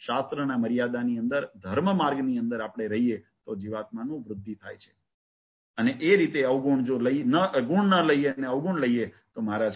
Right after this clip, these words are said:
કે એ ઘટતો જાય છે. અને એ પછી મહારાજ આગળ બોલે છે, "અને તે સાધુનો જે ગુણ લે છે તેનું અંગ વૃદ્ધિ પામતું જાય છે, અને તેને ભગવાનને વિશે ભક્તિ પણ વૃદ્ધિ પામે છે." આ એનો હેતુ છે, વાલા ભક્તો.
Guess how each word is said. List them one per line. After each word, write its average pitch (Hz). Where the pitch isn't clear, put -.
કે 147
એ 135
ઘટતો 98
જાય 104
છે. 101
અને 113
એ 156
પછી 135
મહારાજ 117
આગળ 110
બોલે 123
છે, 98
"અને 175
તે 214
સાધુનો 208
જે 190
ગુણ 190
લે 180
છે 131
તેનું 175
અંગ 190
વૃદ્ધિ 151
પામતું 160
જાય 139
છે, 135
અને 175
તેને 208
ભગવાનને 180
વિશે 170
ભક્તિ 131
પણ 170
વૃદ્ધિ 131
પામે 127
છે." 120
આ 143
એનો 151
હેતુ 131
છે, 123
વાલા 104
ભક્તો. 101